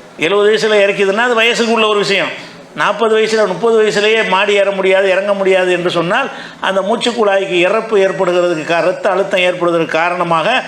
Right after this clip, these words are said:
இதற்கு இரத்த குழாயுடைய தன்மை வந்து கடினமாயிடுதான். அது மாதிரி வந்து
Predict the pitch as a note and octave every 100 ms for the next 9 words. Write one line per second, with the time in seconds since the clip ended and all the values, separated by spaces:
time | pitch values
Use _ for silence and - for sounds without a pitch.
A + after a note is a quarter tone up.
0 | - - - - G3 F#3+ F#3 E3+ E3 F#3
1 | A#3+ G3+ G3 F#3+ F3+ E3+ E3 E3+ F#3+ F#3+
2 | F#3 G#3 G3+ F#3+ A#3 A#3 G3 F3+ D#3 C#3
3 | - - - - - - D3 A3 A#3+ G#3+
4 | G3 D#3+ D3 E3 F#3+ G3+ G3+